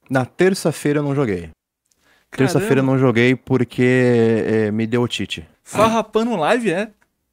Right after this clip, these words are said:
Speaker 1: Fiquei, fiquei, faltei live, faltei live. Fiquei, faltei live
Speaker 2: Caramba.
Speaker 1: por, por motivos médicos. Motivos médicos.
Speaker 2: Pode crer. Mas vem cá, Tox, é, esse nick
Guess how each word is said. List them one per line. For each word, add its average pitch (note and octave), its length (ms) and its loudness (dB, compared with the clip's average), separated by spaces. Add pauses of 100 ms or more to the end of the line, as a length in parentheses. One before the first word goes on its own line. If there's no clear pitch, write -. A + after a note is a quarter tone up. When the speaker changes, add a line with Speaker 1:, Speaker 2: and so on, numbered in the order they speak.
(320)
Speaker 1:
Fiquei, F#2 480 -2
fiquei, G#2 300 -8
faltei A2+ 320 -8
live, F2+ 260 -10 (100)
faltei G#2 300 -8
live. F2+ 180 -6
Fiquei, A2+ 300 -2
faltei A#2 300 0
live C3 260 2
Speaker 2:
Caramba. - 100 -10 (160)
Speaker 1:
por, A#2 60 0
por C#3+ 180 2
motivos D3 380 -2
médicos. G#2+ 360 -4 (500)
Motivos A#2 260 -14
médicos. - 180 -18 (1200)
Speaker 2:
Pode D#3+ 300 -8
crer. C#3+ 380 -6 (920)
Mas G#3 280 -2
vem B3 120 -4
cá, A3+ 180 -2
Tox, F3+ 420 -4
é, D#3 580 -2 (220)
esse A3 240 0
nick A3+ 260 -4